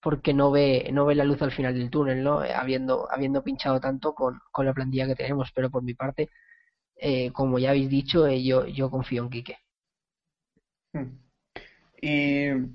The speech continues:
Speaker 2: si miramos, miramos las estadísticas, el Hércules es el segundo equipo más goleado de la categoría,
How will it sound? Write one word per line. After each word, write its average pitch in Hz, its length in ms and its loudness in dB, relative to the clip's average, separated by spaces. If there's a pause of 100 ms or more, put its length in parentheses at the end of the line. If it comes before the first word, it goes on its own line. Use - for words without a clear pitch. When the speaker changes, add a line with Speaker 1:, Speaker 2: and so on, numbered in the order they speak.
(880)
Speaker 2:
si - 200 0
miramos, 180 800 6
miramos 165 320 4
las 180 120 6
estadísticas, 185 680 0
el 143 120 -8
Hércules 170 680 -4
es 160 160 -4
el 170 120 2
segundo 165 520 0
equipo 160 480 0
más 160 200 0
goleado 151 380 2
de 143 60 2
la 147 100 2
categoría, 147 680 0